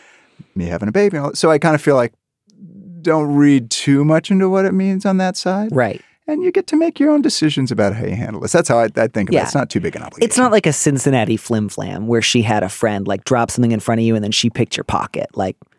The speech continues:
Speaker 2: she thinks of you as a friendly acquaintance. She invited you to a baby shower.
Speaker 1: And wouldn't there be a bigger guest list if she really,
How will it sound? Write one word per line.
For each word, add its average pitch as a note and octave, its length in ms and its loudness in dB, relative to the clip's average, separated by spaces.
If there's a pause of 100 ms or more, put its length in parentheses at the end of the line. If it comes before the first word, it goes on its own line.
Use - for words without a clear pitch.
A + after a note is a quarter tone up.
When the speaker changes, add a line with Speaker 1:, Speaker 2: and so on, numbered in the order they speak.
(380)
Speaker 2:
she - 140 -2
thinks F#3+ 220 2
of F#3 120 2
you F#3+ 120 6
as E3 100 2
a D#3+ 60 2
friendly D3+ 300 0
acquaintance. B2+ 540 -2
She - 180 -4
invited B2 320 2
you B2+ 180 0
to B2+ 160 4
a A2+ 60 2
baby A2 260 -2
shower. G#2 260 0
Speaker 1:
And D3 140 2
wouldn't F#3+ 240 2
there E3 160 2
be C3+ 160 0
a A2 80 2
bigger A#2+ 320 0
guest G#2+ 380 -4
list A2 260 -4
if G#2+ 80 -6
she - 100 -4
really, G2 320 0